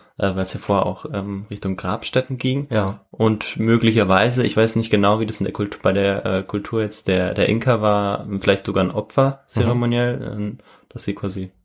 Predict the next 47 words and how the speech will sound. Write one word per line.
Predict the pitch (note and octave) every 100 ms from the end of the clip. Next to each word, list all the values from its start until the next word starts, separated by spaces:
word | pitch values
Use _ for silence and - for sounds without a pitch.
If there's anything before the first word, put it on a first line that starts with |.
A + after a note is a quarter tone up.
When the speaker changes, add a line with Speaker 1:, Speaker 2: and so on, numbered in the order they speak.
| _
Speaker 1:
ein | -
Opfer | - A2 - B2+ A#2
war | A#2+ A#2+
für, | - -
Speaker 2:
Oh | A2
ja. | A2 G#2+ G#2+
Speaker 1:
ähm, | G2+ G2+ G2+
für | - G#2
die | G2
Götter. | F#2+ F2 D3 D#3 _ - -
Speaker 2:
Ja. | A2 - _ _ _
Speaker 1:
Ähm, | - G#2 G2+ G2+ G2+ - _ _ - - - -
genau, | G2+ F#2+ F2+
also | F#2
das, | F#2 F#2 -
das | G2 - -
wären | F#2 F2+
so | G2
meine | F#2 G2+ F#2+
Ideen. | F2+ F2+ F2+ - -
Speaker 2:
Guter | C3 G#2+
Tipp. | - G2+
Speaker 1:
Und | G2+
dann, | - G2
ja. | G2 - _ _ _
Speaker 2:
Ich | -
hab | B2 -
auch, | A#2+ A2 - _ _ _ _ _ _ -
wollte | B2 C3
ich | -
auch | A#2 -
trotzdem | - A#2+ - A2
noch |
eine | G#2
Multiple-Choice-Frage | A2 G#2 G#2 G2 A2+ A#2 - G#2+ G#2+
draus | G#2 F#2+
machen, | G#2 B2
deswegen | A#2 A2
habe | G#2+
ich | G2+
auch |
noch | G#2
drei | G2+
Speaker 1:
Ja. | G2+
Speaker 2:
Antwortmöglichkeiten | A2+ G#2 G#2+ G2+ G#2 F#2
für | G#2+
dich, | G2+ D#3+ -